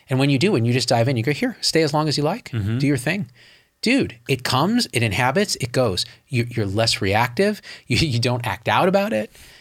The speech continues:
Speaker 1: It's really, I mean, as a guy, to, to talk about this stuff even, it's, like, stigmatized. Like, "What, you're talking about emotions?"
Speaker 2: Yeah.
Speaker 1: Yeah.
Speaker 2: Yeah, I mean, I, I know that I, I don't know if you, th-, th-, maybe this is going far afield, but I,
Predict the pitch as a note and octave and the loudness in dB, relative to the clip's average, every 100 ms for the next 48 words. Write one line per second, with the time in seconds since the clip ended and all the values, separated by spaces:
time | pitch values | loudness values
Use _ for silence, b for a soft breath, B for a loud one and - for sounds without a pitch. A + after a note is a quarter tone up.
0 | B - B2+ D3+ A3+ D#4+ D2+ - D3 D3+ | B -6 -4 -2 0 2 2 0 0 0
1 | B2 - _ _ _ _ _ - C#3+ B2+ | -2 -8 _ _ _ _ _ -2 2 2
2 | G#2+ G2+ A2+ G3+ E4 - b - F3+ - | 2 2 2 2 0 -2 b -2 -2 0
3 | - E3+ F#3 F#3+ A#3 A#3+ A3 B3 A#3+ C4 | 0 4 4 4 2 2 2 2 2 0
4 | D4 C4 - - C3+ - A3+ C4 - G2 | 0 -2 -2 0 0 0 0 0 -2 -2
5 | G2 A#2 C#3 G#2 - A#2 G2+ E2 A#2+ G#2 | -2 -4 -2 -2 0 0 2 0 0 0
6 | - G2 G#2 G#2 A#2 F2+ B B - B2 | -2 -4 -4 -4 -4 -4 B B -6 -4
7 | B2 C#3 D#3 D#3+ B2+ D3 E3 C#3+ A#2+ A2 | -2 -2 -2 -2 -2 -2 -2 -2 -2 -2
8 | A2+ A2+ A#2 A2 G2 A2+ G#2+ - B2+ - | -2 -4 -4 -4 -4 -6 -8 -10 -12 -8
9 | B2+ G#2+ G#2 F#2+ - G#2+ G#2 - G#2+ F#2+ | -4 -4 -2 -2 -2 -4 -6 -6 -6 -4
10 | D3+ B2+ A2+ G#2 G#2 | -4 -4 -4 -4 -4